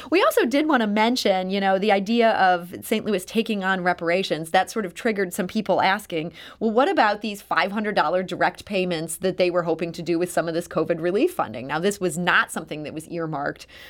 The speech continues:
for residents of a certain race, but it was saying for residents who've been hard hit by the pandemic, they, the Board of Aldermen signed off on this earlier this summer, that there's gonna be these direct payments.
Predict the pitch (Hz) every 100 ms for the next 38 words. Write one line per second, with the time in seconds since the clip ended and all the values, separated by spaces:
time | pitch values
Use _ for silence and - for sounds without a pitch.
0 | - - 175 156 160 160 156 - - -
1 | 165 170 180 277 - 175 156 - 180 165
2 | 156 180 170 165 165 - 185 180 185 160
3 | 175 180 170 156 151 160 156 208 302 -
4 | 165 180 208 202 - - 202 240 185 302
5 | 277 175 - 196 220 220 196 427 160 -
6 | 92 190 - 190 202 202 202 190 190 196
7 | 180 - - 165 160 - 180 185 190 170
8 | 170 175 170 165 156 - 220 185